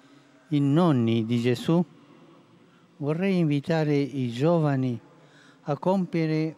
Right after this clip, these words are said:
un gesto di tenerezza verso gli anziani, soprattutto i più soli, nelle case e nelle residenze, quelli che da tanti mesi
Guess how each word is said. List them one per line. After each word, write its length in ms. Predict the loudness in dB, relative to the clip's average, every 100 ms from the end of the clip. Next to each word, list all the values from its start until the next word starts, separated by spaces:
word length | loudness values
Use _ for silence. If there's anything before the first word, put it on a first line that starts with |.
| -6
un 200 | -2 -2
gesto 460 | -2 -2 -4 -6
di 180 | -4 -4
tenerezza 1000 | -2 -2 0 0 0 -2 -4 -8 -4 -4 -8 -20 -20 _ _ -8
verso 440 | -4 -4 -2 -4
gli 120 | -2
anziani, 680 | -2 -4 -4 -4 -2 -4 -8 -12 _ _ _ _ _ _ _ _ _
soprattutto 680 | -14 -10 -6 -6 -4 -4 -4
i 60 | -6
più 200 | -6 -8
soli, 540 | -6 -4 -4 -6 -12 _ _ _ _ _ _ _ -12
nelle 260 | -10 -10
case 640 | -8 -6 -4 -4 -6 -6 -4
e 40 |
nelle 260 | -2 -4 -4
residenze, 920 | -6 -6 -4 0 2 0 -2 -8 -8 -14 _ _ -20 _
quelli 300 | -4 -2 -2
che 120 | -2 -2
da 140 | -2
tanti 380 | -2 -4 -4 -4
mesi 580 | -2 -2 -4 -6 -6